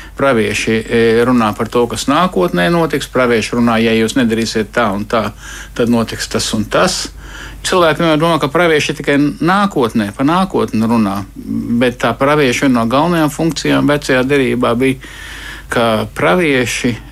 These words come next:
balstoties uz piecām Mūzes grāmatām, uz Mūzes likumu, brīdināja Izraēlu, Izraēlu tautu, Izraēlu ķēniņus, Izraēlu garīgos līderus. Ja viņi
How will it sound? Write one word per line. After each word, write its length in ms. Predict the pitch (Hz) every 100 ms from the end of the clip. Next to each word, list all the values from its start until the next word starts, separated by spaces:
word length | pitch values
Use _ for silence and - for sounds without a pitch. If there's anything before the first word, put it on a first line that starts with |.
| -
balstoties 840 | - 120 143 139 - 117 120 113
uz 80 | 117
piecām 380 | - 135 120 113
Mūzes 300 | 117 117 117
grāmatām, 540 | 123 139 202 190 127 113
uz 80 | 110
Mūzes 380 | 117 120 120 170
likumu, 320 | 214 - 113 - - - - -
brīdināja 680 | 143 151 123 120 117 117 107 190
Izraēlu, 560 | 180 147 120 110 110 117
Izraēlu 400 | 135 120 120 110 113
tautu, 400 | 180 185 143 123
Izraēlu 320 | 113 113 107
ķēniņus, 600 | - 156 196 180 123 113 - - 131
Izraēlu 480 | 120 117 113 110 107 - - - -
garīgos 640 | - 139 220 185 139 123 -
līderus. 600 | 120 123 117 107 - - - - -
Ja 120 | 127 123
viņi 260 | 147 147